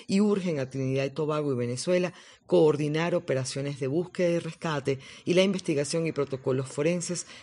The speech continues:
para identificar y localizar personas fallecidas.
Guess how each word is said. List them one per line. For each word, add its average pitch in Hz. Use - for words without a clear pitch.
para 147
identificar 131
y 165
localizar 143
personas 135
fallecidas. 85